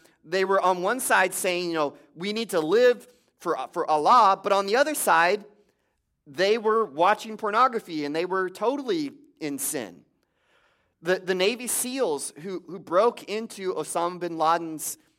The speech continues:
um, compound and, and killed Osama bin Laden, they, they, they searched their computers, and you know what they found on their computers? More disgusting pornography. So here it is, there's this religion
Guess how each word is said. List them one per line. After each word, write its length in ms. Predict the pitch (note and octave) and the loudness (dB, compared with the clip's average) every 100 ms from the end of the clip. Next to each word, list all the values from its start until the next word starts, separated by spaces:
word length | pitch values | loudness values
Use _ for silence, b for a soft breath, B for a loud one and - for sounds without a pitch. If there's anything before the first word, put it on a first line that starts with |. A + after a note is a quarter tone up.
| b | b
um, 300 | D3 C#3 C#3 | -4 -2 -4
compound 800 | - F#3+ A3+ - E3 B2+ B2 B2+ C3 | -4 -2 -2 -2 -2 0 -2 -8 -8
and, 240 | C#3 B2+ b b | -6 -8 b b
and 180 | C#3+ C#3+ | -8 -8
killed 300 | - A#3 A#3 | -2 0 2
Osama 400 | G#3 - F3+ F3+ | -2 -4 -4 -2
bin 160 | F3 E3 | -4 0
Laden, 420 | F3 G#3+ E3 D#3+ b b b b b _ D3+ _ _ | 4 4 0 -10 b b b b b _ _ _ _
they, 380 | C#3+ F#3+ A3+ G3+ D#3 | -2 2 2 0 -4
they, 180 | E3+ E3+ | -2 -2
they 280 | E3+ E3 D#3+ | -4 -4 -4
searched 420 | - A3 - - | -2 -4 -4 -6
their 100 | F#3 | -6
computers, 560 | F3+ D3+ G3+ A#3+ B3+ | -8 -14 -10 -6 -6
and 140 | D#3+ E3+ | -4 -4
you 60 | |
know 60 | G3 | -2
what 120 | G#3 | -2
they 80 | G#3 | -4
found 380 | - F#3+ G3 G3+ | -2 0 0 -2
on 140 | F3+ | -4
their 100 | F#3 | -4
computers? 640 | F#3 F3+ G3 A#3 B3 - _ _ _ _ _ _ - | -8 -12 -10 -10 -10 -16 _ _ _ _ _ _ -18
More 640 | A#2 D3 F3 F3+ F#3 F#3 - _ - | -8 -2 4 4 4 -2 -12 _ -10
disgusting 680 | D3 - F3 E3+ - F3 | -6 0 2 2 -6 -10
pornography. 720 | E3+ F3 F3+ G3+ E3+ - F2+ _ _ _ _ _ _ _ _ _ _ _ - | -6 -2 0 0 -2 -12 -20 _ _ _ _ _ _ _ _ _ _ _ -10
So 220 | - G3 | -4 -4
here 360 | F3+ B3 C4+ C#4+ | -4 -10 -8 -4
it 80 | |
is, 360 | G3+ G#3+ B3+ G3 | -2 -2 -4 -4
there's 240 | G3+ G#3 | -4 -4
this 260 | G3 G3+ - | -4 -8 -8
religion 840 | D#3 F3 E3+ C#4 - G3 F3 F3+ | -8 -8 -6 -6 -8 -8 -8 -8